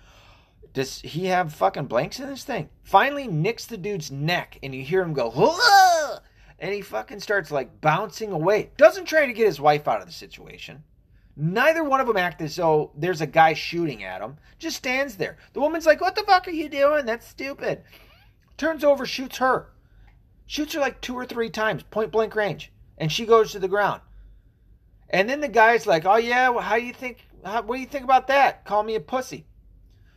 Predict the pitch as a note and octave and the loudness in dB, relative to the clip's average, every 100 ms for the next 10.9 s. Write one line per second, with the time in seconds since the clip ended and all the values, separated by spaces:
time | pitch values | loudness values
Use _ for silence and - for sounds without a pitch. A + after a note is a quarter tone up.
0 | _ _ F#3+ G3+ D3+ G3+ A3+ D4 C4 C4 | _ _ 0 0 4 4 4 0 -6 -8
1 | A3 A3 F3 F#3+ F3+ D#3 - C#3+ E3+ F3+ | -4 -4 -2 -2 -4 -6 -8 -4 -2 -2
2 | D3+ - F#3+ F#3 C#3+ C3+ B2+ - C3+ C3 | -4 -6 -6 -4 -10 -10 -14 -6 0 2
3 | B2 A#2+ G#2+ - - - - G#2 F2 E2+ | 0 -2 -6 -10 -16 -18 -10 -10 -10 -18
4 | E2 - A2 - A2 G2+ - G2 F#2 - | -16 -12 -12 -12 -14 -14 -14 -14 -14 -12
5 | G2+ F#2 E3+ - _ _ B3 C4+ A3 A3 | -10 -8 -10 -16 _ _ -4 4 6 6
6 | A#3+ _ _ - _ _ _ _ _ _ | 2 _ _ -20 _ _ _ _ _ _
7 | _ _ - - C4+ D4+ D4 C4+ F#3 F#3+ | _ _ -10 -6 -6 -6 -8 -6 0 4
8 | G3 G3 G#3 F#3 F3 G3 F#3 F3 F#3 E3 | 4 2 -6 -6 -6 -6 -6 -10 -12 -12
9 | - F3+ F3 D#3+ F#3 E3 D3+ E3 E3+ D#3 | -6 -6 -6 -10 -10 -8 0 0 0 -6
10 | - - A3 - G#3 F#3 E3+ E3+ D#3+ | -14 -10 -8 -8 0 4 4 4 -2